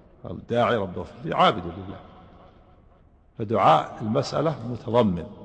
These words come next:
لدعاء العبادة، كما أن دعاء العبادة مستلزم لدعاء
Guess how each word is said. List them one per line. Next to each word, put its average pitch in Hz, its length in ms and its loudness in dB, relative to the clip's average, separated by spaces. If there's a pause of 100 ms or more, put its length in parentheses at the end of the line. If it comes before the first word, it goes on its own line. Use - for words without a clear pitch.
لدعاء 92 360 -8
العبادة، 85 280 -14 (100)
كما 143 240 0
أن 107 180 0
دعاء 101 280 0 (380)
العبادة 104 380 -2
مستلزم 117 640 0 (640)
لدعاء 107 460 2